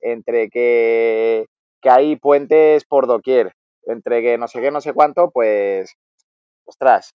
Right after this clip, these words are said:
además súmale, eh, a nivel organizativo, limitación de aforos, limitación de espacios. Claro, ya las pistas tienen que estar más separadas, porque ahora el, el árbitro y los tiradores tienen que mantener distancia de seguridad.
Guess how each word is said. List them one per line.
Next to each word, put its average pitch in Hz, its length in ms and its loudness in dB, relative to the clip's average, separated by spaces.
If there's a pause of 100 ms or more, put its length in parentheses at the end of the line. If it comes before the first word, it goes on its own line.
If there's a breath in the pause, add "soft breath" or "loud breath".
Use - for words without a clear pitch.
(100)
además 110 440 -2
súmale, 139 680 -2
eh, 107 300 0
a 101 80 2
nivel 107 200 -4
organizativo, 123 880 -4 (260 soft breath)
limitación 120 520 -14
de 135 60 -4
aforos, 110 520 -2
limitación 113 640 -8
de 135 380 -4
espacios. 113 540 -6 (300)
Claro, 123 180 2
ya 110 120 -2
las 120 160 0
pistas 143 360 -6
tienen 156 180 -10
que 143 80 -8
estar 131 240 -2
más 131 200 -6
separadas, 113 580 0
porque 101 320 -4
ahora 110 240 0
el, 117 300 -4
el 107 120 -6
árbitro 120 400 -4
y 107 40 -8
los 104 120 -10
tiradores 110 420 -6
tienen 135 200 -20
que 139 80 -10
mantener 120 340 -8
distancia 104 400 -12
de 98 60 -10
seguridad. 98 480 -6